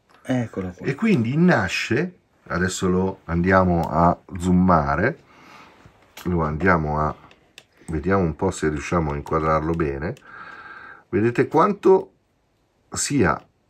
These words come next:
Speaker 2: dettagliato nelle sue dimensioni realmente microscopiche.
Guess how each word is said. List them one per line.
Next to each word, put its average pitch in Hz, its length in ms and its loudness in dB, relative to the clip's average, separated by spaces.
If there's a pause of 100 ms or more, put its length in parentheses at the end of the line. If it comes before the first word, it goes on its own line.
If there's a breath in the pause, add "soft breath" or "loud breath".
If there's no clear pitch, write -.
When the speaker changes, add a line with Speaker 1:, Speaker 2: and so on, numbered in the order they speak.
Speaker 2:
dettagliato 104 1300 0 (760 loud breath)
nelle 151 280 2
sue 104 280 2
dimensioni 98 920 0
realmente 87 1200 0
microscopiche. - 1120 -6